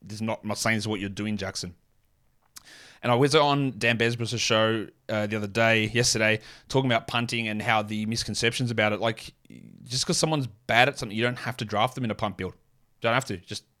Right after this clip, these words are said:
just don't worry about it. Ah, Towns went. Um, yeah, I am gonna be in the Kawhi business here, aren't I?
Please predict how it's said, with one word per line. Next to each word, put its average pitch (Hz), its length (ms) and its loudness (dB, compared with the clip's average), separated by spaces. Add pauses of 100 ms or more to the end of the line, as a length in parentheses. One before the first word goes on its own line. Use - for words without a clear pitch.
(100)
just 101 300 -10
don't 110 300 -2
worry 120 160 8
about 104 180 4
it. 95 100 -10
Ah, 135 280 4
Towns 151 280 -4
went. 117 280 0 (840)
Um, 131 640 8
yeah, 113 200 0
I 110 120 -2
am 135 80 0
gonna 113 160 0
be 110 80 0
in 104 80 0
the 104 80 -2
Kawhi 101 320 0
business 104 260 -4
here, 120 160 2
aren't 113 160 -2
I? 95 120 -8